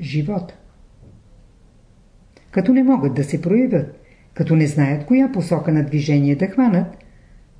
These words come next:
те дохождат до областта на недоволството. Според мене, недоволството, на което хората се натъкват,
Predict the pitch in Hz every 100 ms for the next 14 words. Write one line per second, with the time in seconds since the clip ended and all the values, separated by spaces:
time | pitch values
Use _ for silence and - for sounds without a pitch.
0 | - 143 139 226 233 214 214 262 196 180
1 | 180 147 170 165 - 240 247 - - -
2 | 196 208 214 208 233 220 139 - - -
3 | - - - - - - - _ - _
4 | - _ _ - - 156 147 135 156 151
5 | 147 147 - - - 143 127 127 131 254
6 | 254 - 143 214 180 147 135 147 147 139
7 | 139 143 180 175 180 247 240 170